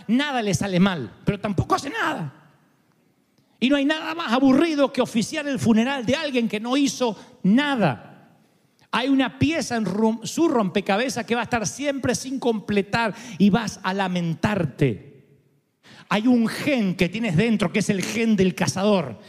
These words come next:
y eso no se tiene que ir. ¿Alguno de ustedes per-, mataba hormiga de chiquitito? ¿O eran todo el Papa Francisco desde que nacieron? Yo tenía un jardín en casa y salía a matar hormigas,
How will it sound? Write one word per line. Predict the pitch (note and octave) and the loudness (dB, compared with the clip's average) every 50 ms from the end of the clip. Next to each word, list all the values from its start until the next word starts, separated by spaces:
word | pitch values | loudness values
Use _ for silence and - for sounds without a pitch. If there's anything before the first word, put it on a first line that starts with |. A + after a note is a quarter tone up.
| - - | -10 -4
y | - A3+ | -2 0
eso | A3+ - - G#3+ | 0 -2 -2 -2
no | A3 A#3+ | -2 -2
se | - - G3+ - | 0 0 0 0
tiene | - A3+ A3+ G#3+ E3+ | 0 0 0 -2 -2
que | - D3 D#3+ | -2 -2 -2
ir. | G#3 A3+ A3 F#3 - A2+ - - - - - - - - _ - | -2 -2 -2 -4 -4 -6 -8 -10 -18 -20 -20 -20 -20 -20 _ -4
¿Alguno | - D4+ F4 F#4+ G4+ E4 | -2 0 0 0 0 0
de | |
ustedes | G#3 D#3 - F4+ F4 - | -2 -2 -2 -2 -4 -2
per-, | - A3 G#3 G3+ - - - - | -2 -2 -4 -4 -4 -12 -6 -2
mataba | F#3+ F3 F3 - D#4 E4 D#4 | -2 0 0 0 -2 -2 -2
hormiga | A3+ F3 E3+ E3 F3 B3 E4 C#4+ A#3+ | -2 -2 -2 0 0 0 0 0 -2
de | G3 D#3+ | -2 -2
chiquitito? | - - D3 - E3 - - - - - G#3+ - - - - - - _ _ _ _ _ _ _ _ _ - - _ _ _ _ _ _ _ _ _ _ _ _ _ _ _ _ _ _ _ _ _ | -4 -6 -8 -8 -8 -8 -8 -8 -6 -4 -4 -4 -6 -10 -20 -20 -20 _ _ _ _ _ _ _ _ _ -20 -20 _ _ _ _ _ _ _ _ _ _ _ _ _ _ _ _ _ _ _ _ _
¿O | - D#4 D#4+ | -2 0 0
eran | D4 C4+ A3+ - | 0 0 -2 -2
todo | - E4 C#4 | -2 0 0
el | A3 F3 | 0 0
Papa | - C#4+ C4+ - B3 | -2 -2 -2 -2 -2
Francisco | - G#3 G3+ G3+ F#3+ - - A#3+ G#3+ - - G3+ F#3+ | 0 2 2 2 2 2 0 -2 -4 -2 0 0 0
desde | F#3 F#3+ F#3+ | 2 2 2
que | F3+ G3+ | 2 2
nacieron? | G3 F#3 E3 - G#3+ F#3+ F3 E3+ D3+ - - - - - - - - - - - - - - - - - - - - - - - - - - - - - - - - - - - _ _ _ - _ _ _ _ _ _ _ _ _ _ _ _ - | 2 0 0 0 -4 -6 -4 -6 -8 -10 -12 -20 -20 -20 -20 -20 -20 -20 -20 -20 -20 -20 -20 -20 -20 -20 -20 -20 -20 -20 -20 -20 -20 -20 -20 -20 -20 -20 -20 -20 -20 -20 -20 -20 _ _ _ -20 _ _ _ _ _ _ _ _ _ _ _ _ -18
Yo | - | -12
tenía | - A4+ F4+ D#4+ | -8 -4 -2 0
un | C4+ | 0
jardín | - - A#3 G3+ G3 C4+ D4+ C4 | 0 0 0 -2 -2 -2 0 0
en | A3+ G3+ | 0 0
casa | F3+ D#4 C#4+ A3 G#3+ | 0 -2 -2 -2 -4
y | |
salía | F3 G#3 A#3 A#3 | -6 -4 -4 -4
a | A3+ | -4
matar | G3+ F3+ F3 - A3 G3 | -6 -6 -6 -4 -4 -2
hormigas, | F#3 F3 G3+ A3+ A3 G#3+ F3+ F3+ E3+ | -2 0 0 0 0 0 0 0 0